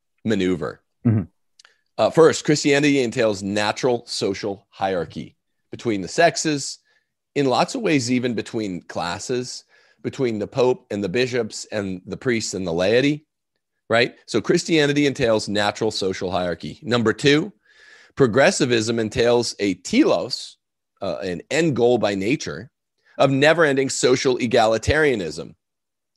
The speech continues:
Speaker 1: whereby progressives demonize any non-egalitarian positions by labeling opponents as witches by means of some sort of bad name, you know, some sort of ism,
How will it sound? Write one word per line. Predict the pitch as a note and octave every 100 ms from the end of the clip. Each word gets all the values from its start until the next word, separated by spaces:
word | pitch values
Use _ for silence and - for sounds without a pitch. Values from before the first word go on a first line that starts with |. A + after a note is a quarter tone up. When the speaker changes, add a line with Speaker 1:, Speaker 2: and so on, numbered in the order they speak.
| _ _ _
Speaker 1:
whereby | A#2+ C#3 B2+ A#2+ A2+ A2 A2
progressives | - A#2 B2+ B2+ B2+ G#2
demonize | G#2 C3+ C3 A#2+ A2 - -
any | B2 D#3
non-egalitarian | C#3+ G#2+ G#2+ B2 G2+ G2+ G#2+ G#2 A2 G#2+ G#2
positions | G2+ G2 G2 A#2 C#3 C#3 -
by | G#2+
labeling | F#2+ G2 A2 B2 A2
opponents | - G2+ G#2+ A2
as | G2 D#2+ - _ _ _ _
witches | - G2 B2 D3 C#3+ - - _ _ _ _ _
by | G#2+
means | A2+ A#2 F#2+
of | G2
some | A#2+ G#2
sort | F#2+ G2+
of | F2+
bad | F#2 E2+ D#2+
name, | F#2 F2+ F2 E2+ _ _ _ _ _ _ _
you | - F#2+ F#2
know, | D#2+ G#2
some | - A2+
sort | F#2+ F#2+
of | F2+ -
ism, | B2 B2 A2 G#2 G2